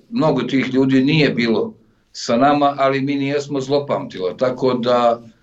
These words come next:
ono što je najvažnije je da će Demokratski front, e,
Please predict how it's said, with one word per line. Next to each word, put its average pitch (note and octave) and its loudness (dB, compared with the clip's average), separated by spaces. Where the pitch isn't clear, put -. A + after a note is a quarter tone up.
ono B2+ 2
što C3 -2
je B2 2
najvažnije C3+ 2
je B2+ 2
da B2 0
će B2 -2
Demokratski B2 0
front, C#3 2
e, A2 -6